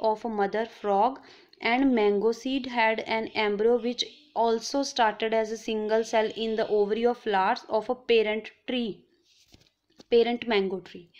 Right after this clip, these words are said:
ਇਹਦੇ ਵਿੱਚ ਇਹੀ ਦੱਸਿਆ ਗਿਆ ਕਿ ਜਿਹੜਾ ਇੱਕ ਐਗ ਹੈ, ਸਿੰਗਲ ਸੈੱਲ ਹੁੰਦਾ ਹੈ ਸਟਾਰਟਿੰਗ ਦੇ ਵਿੱਚ, ਬਿਲਕੁਲ ਬਿਗਿਨਿੰਗ ਦੇ ਵਿੱਚ ਇੱਕ ਸਿੰਗਲ ਸੈੱਲ ਐਗ ਕੀ ਹੈ, ਡਿਵਾਈਡ ਹੁੰਦਾ ਹੈ। ਟੂ ਦੇ ਵਿੱਚ, ਟੂ to ਫੋਰ ਦੇ ਵਿੱਚ, ਫੋਰ to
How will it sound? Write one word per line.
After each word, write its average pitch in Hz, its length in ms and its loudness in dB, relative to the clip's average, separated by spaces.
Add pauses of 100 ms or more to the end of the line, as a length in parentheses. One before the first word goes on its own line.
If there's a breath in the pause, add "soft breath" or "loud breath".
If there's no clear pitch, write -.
(880 loud breath)
ਇਹਦੇ 247 220 2
ਵਿੱਚ 269 200 -2
ਇਹੀ 240 160 0
ਦੱਸਿਆ 240 340 -2
ਗਿਆ 233 140 0
ਕਿ 233 140 -6
ਜਿਹੜਾ 254 220 0
ਇੱਕ - 240 -4 (120)
ਐਗ 208 320 0
ਹੈ, 262 160 0 (480 loud breath)
ਸਿੰਗਲ 262 500 2
ਸੈੱਲ 262 240 0
ਹੁੰਦਾ 220 340 -2
ਹੈ 220 180 -2 (100)
ਸਟਾਰਟਿੰਗ 226 520 0
ਦੇ 233 80 2
ਵਿੱਚ, 240 180 0
ਬਿਲਕੁਲ 226 380 -2
ਬਿਗਿਨਿੰਗ 226 520 0
ਦੇ 240 120 4
ਵਿੱਚ 233 200 2
ਇੱਕ - 280 -6
ਸਿੰਗਲ 226 420 0
ਸੈੱਲ 233 320 -2
ਐਗ 208 360 -4
ਕੀ 220 180 -2
ਹੈ, 254 100 2 (880)
ਡਿਵਾਈਡ 214 440 2
ਹੁੰਦਾ 226 340 2
ਹੈ। 262 80 2 (360 loud breath)
ਟੂ 240 300 0
ਦੇ 262 140 4
ਵਿੱਚ, 269 260 -2
ਟੂ 240 140 -2
to 247 180 -6
ਫੋਰ 220 320 0
ਦੇ 220 140 0
ਵਿੱਚ, 240 220 0
ਫੋਰ 214 500 0
to 240 100 -2